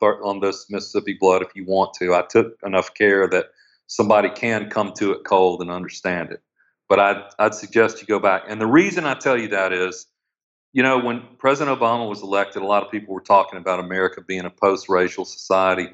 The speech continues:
and that just seems like a tragic joke now.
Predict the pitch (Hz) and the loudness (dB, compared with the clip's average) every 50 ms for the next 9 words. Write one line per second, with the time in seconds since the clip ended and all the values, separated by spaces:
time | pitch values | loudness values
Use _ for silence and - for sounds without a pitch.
0 | _ _ _ _ _ _ 98 107 117 117 110 110 104 - - - 110 104 104 110 | _ _ _ _ _ _ 0 2 2 2 0 -4 -8 -6 -6 -8 -6 -4 0 2
1 | 104 98 98 - 82 - - - 101 101 98 95 92 98 - - - - - 95 | 2 2 0 -2 -10 -8 -2 2 4 4 4 2 0 -6 -12 -14 -16 -8 -2 2
2 | 98 101 110 104 - - 92 90 87 85 82 82 82 - | 2 2 2 0 -2 -8 -8 -6 -6 -4 -4 -6 -8 -10